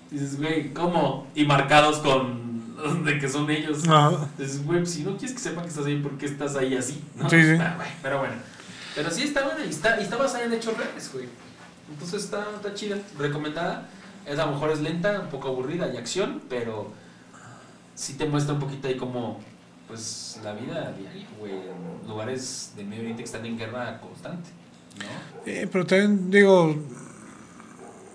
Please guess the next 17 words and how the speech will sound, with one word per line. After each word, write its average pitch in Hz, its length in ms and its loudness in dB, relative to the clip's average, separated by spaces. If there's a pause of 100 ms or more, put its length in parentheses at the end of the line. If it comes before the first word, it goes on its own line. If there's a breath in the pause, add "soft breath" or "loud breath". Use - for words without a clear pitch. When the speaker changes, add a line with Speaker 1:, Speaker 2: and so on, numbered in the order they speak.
(100)
Speaker 2:
digo, 151 300 8
les 107 220 -2
diría 131 380 8
que, 95 320 -2 (360)
pues, 92 140 -12
vayan 113 340 6
a 98 100 -2
ver 120 220 0
para - 260 -8
que 110 120 -10
vean 117 200 -4
cómo 117 220 -4
está 113 140 -4
el 127 100 -4
pedo, 202 300 4
¿no, 123 160 0
güey? 254 120 -4